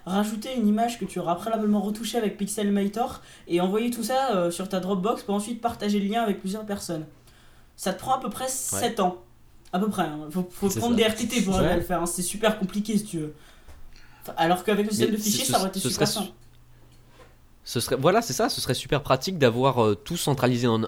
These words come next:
Speaker 2: en un même endroit et de là, euh, faire les partages, les envois, enfin, je sais pas, c'est, c'est tout simple,
Speaker 1: En fait,
Speaker 2: en fait, comme
Speaker 1: le,
Speaker 2: truc à coder,
Speaker 1: le truc,
Speaker 2: euh.
Speaker 1: c'est que,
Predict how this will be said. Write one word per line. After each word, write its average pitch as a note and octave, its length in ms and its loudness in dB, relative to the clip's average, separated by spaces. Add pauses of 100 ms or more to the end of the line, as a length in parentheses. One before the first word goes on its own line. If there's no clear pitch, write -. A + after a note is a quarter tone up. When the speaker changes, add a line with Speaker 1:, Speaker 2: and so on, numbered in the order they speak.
Speaker 2:
en A2 160 2
un D3 80 4
même C#3+ 180 4
endroit B2 500 4
et A2 220 0
de G2 140 -4
là, D3 320 2
euh, B2 120 0
faire G#2 200 -2
les G2+ 80 2
partages, B2+ 560 0
les G2+ 160 -2
envois, B2 580 0
enfin, F#2 220 -6 (420)
je - 80 -2
sais C#3 140 4
pas, F#4 160 2
c'est, - 160 2
c'est - 160 -4
tout - 120 -4
simple, - 200 6
Speaker 1:
En - 40 6
fait, C#4 100 6
Speaker 2:
en G#2+ 100 4
fait, A#2 200 0
comme A2+ 140 2
Speaker 1:
le, G#2 60 0
Speaker 2:
truc A2 180 2
à A2 80 4
coder, A#2+ 440 6
Speaker 1:
le G#2 100 4
truc, - 20 2
Speaker 2:
euh. F#2 120 0
Speaker 1:
c'est G3+ 100 -2
que, F#3 420 2